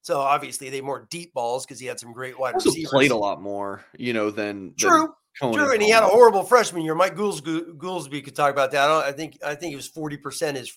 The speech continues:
Speaker 1: you know, when he got freshman snaps. A freshman to a junior, night and day. Don't get me wrong there. Of, of
Speaker 2: Yeah.
Speaker 1: course, I understand that.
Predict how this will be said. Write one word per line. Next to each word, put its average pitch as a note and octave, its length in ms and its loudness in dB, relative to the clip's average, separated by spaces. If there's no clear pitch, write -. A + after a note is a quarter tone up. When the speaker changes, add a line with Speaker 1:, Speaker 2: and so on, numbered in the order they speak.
Speaker 1:
you C#3 100 -10
know, B2 100 -4
when B2 100 -8
he B2+ 60 -8
got B2 240 -2
freshman C3+ 360 -4
snaps. B2 300 -8
A E3+ 80 -10
freshman G3 540 0
to F3+ 100 -2
a D#3+ 60 -2
junior, C#3 560 -6
night D#3+ 320 0
and C#3+ 120 -8
day. C3 200 0
Don't B2 200 -6
get B2+ 100 -12
me A#2+ 80 -14
wrong B2 320 0
there. A2 180 -4
Of, B2 140 -4
of C3+ 160 -6
Speaker 2:
Yeah. F#2+ 80 -14
Speaker 1:
course, A#2+ 240 -8
I C3 60 -4
understand A2+ 460 -8
that. A#2 220 -4